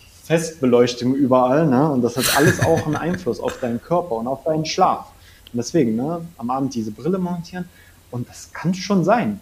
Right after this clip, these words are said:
Vielleicht braucht's gar nicht mehr. Ab und zu vielleicht noch eine Atemübung, damit dein Nervensystem ein bisschen runterfährt,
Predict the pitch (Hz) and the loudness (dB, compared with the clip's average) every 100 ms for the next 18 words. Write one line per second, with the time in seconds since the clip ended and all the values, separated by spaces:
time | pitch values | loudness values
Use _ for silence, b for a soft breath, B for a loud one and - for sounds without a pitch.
0 | - - 110 139 - - 156 220 - - | -14 -8 -4 -4 -6 -4 -4 -4 -12 -8
1 | 117 107 104 - 101 101 - - 139 143 | -6 -4 -6 -10 -14 -14 -10 -4 -4 -2
2 | 139 127 127 127 113 120 151 185 175 160 | 0 2 2 -2 -6 -4 -4 -4 -4 0
3 | 160 143 120 117 113 117 143 156 135 127 | 2 2 2 -2 -2 0 -2 -4 -10 -10
4 | - 139 127 123 - 127 123 131 120 - | -6 -2 -2 -4 -6 -6 -4 -4 -6 -4
5 | 123 123 | -4 -4